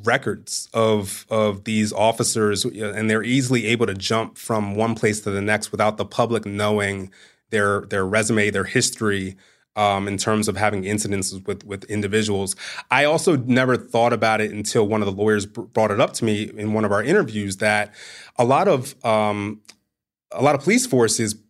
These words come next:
because of money, will hire these people coming from other districts and either not care or,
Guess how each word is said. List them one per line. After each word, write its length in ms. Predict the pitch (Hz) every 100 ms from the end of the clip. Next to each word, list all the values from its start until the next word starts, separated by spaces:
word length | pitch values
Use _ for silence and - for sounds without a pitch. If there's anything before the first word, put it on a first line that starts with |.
| _ _
because 360 | 131 - 139
of 120 | 120 107
money, 480 | 185 180 120 110 -
will 160 | 131 131
hire 420 | - 143 175 156
these 200 | 120 110
people 300 | - 127 110
coming 300 | - 123 123
from 140 | 120
other 160 | 113 107
districts 460 | 98 131 - 104 -
and 380 | 123 120 117 117
either 160 | 139 127
not 300 | 123 110 -
care 560 | 147 156 165 165 165 - _ _ -
or, 560 | 143 147 139 131 120